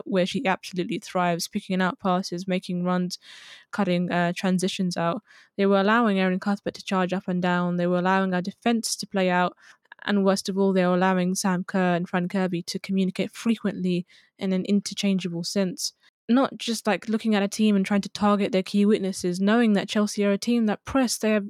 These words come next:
they've spent years and years honing that. They spent the last two seasons really trying to implement that 'cause it's not something you develop overnight. It's really hard to do unless your, your team is training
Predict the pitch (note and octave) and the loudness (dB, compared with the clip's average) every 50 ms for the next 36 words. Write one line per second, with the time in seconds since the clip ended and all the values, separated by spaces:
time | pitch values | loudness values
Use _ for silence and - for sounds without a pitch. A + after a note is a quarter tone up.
0 | - - A3 G#3+ G#3+ - - C4 A3+ A3 A3 A3+ A#3+ B3+ B3+ A#3 A3 A3 A3+ A#3 | -4 -2 -2 -2 -2 0 0 0 2 2 4 4 4 4 4 4 4 4 4 4
1 | A#3+ A#3 G#3+ - - A#3 A#3+ B3 A#3+ A3 G#3 G3+ F#3+ F#3+ F#3 F3 - - - - | 4 2 2 0 0 2 2 4 4 4 4 2 2 2 0 -2 -4 -8 -20 -20
2 | - _ - A3 - - D#4 C#4 B3+ B3 B3+ B3+ A3+ - - A#3+ A3+ - - B3+ | -14 _ -6 -4 -2 -2 -2 0 2 4 2 2 2 0 -2 -2 0 0 2 2
3 | C4 C4 A#3+ A3+ G#3 G3 - G3 G3 F#3 G3 G3 G3 _ - - - - - - | 2 2 4 2 2 2 2 0 2 2 2 2 0 _ -10 -20 -20 -20 -20 -20
4 | _ _ - - B3 A#3 A3+ G#3+ - G3 A#3+ A#3 A#3 G#3 G3 F#3 F#3+ F3+ F#3+ G#3+ | _ _ -6 0 2 2 2 2 0 0 0 0 0 0 2 2 0 0 0 0
5 | A3+ A3 - C4 C4 - C4 A#3 A3 A3 G#3+ G#3+ G#3+ G3 G#3 G3+ G3+ G3 F#3 - | 0 0 0 0 0 0 -2 -2 0 2 2 2 2 2 2 4 4 4 2 2
6 | G3+ G3+ F#3+ G3 G3 G3+ G3 F3+ E3 - - - G3+ G#3+ G3+ G#3 G3+ G#3 G3+ G3 | 2 0 2 2 2 2 2 0 0 -4 -4 0 0 2 2 2 2 2 2 0
7 | G3 - G3+ F#3 - G3+ G3 F#3+ F#3 F#3 F#3+ G3 - - G3 F#3+ F#3 F3+ - - | 0 -4 -6 -2 2 2 2 2 2 0 -2 -2 -4 -2 0 0 0 0 -2 -4
8 | - - F#3+ F#3+ F#3 - - G#3+ G3+ F#3+ F#3 F3+ F3+ - - - - _ _ _ | -6 -4 -4 -4 -4 -2 -2 0 2 2 2 0 -2 -4 -8 -12 -14 _ _ _
9 | _ _ _ - - - G3+ G3+ F#3+ F#3 F3+ F3+ F#3 | _ _ _ -8 -2 0 2 2 2 2 2 0 -2